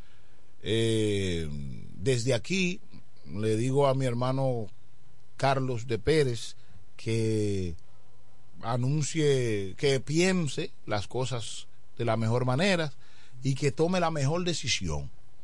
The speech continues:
que no se deje presionar ni por la sociedad, ni por equipo, ni por familia, ni por nada, sino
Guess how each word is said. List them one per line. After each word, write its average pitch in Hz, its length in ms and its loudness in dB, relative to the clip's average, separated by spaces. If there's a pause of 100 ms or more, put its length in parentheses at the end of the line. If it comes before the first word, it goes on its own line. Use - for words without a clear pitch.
(220)
que 120 140 -2
no 123 140 0
se 139 160 0
deje 135 220 4
presionar 151 880 0 (500)
ni 107 180 -2
por 110 200 0
la 104 160 0
sociedad, 131 840 2
ni 113 140 0
por 101 200 -2
equipo, 151 680 0
ni 113 140 -2
por 98 180 -6
familia, 143 720 2
ni 110 120 0
por 95 180 -4
nada, 98 380 -2
sino 143 400 -2